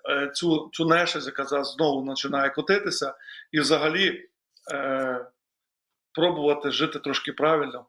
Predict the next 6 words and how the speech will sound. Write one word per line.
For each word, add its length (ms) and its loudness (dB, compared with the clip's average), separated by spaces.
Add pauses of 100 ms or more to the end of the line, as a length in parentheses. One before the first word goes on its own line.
(280)
хоча 220 4
б 160 0 (360)
в 100 -20
ті 120 -4
важкі, 360 -2
е, 640 -2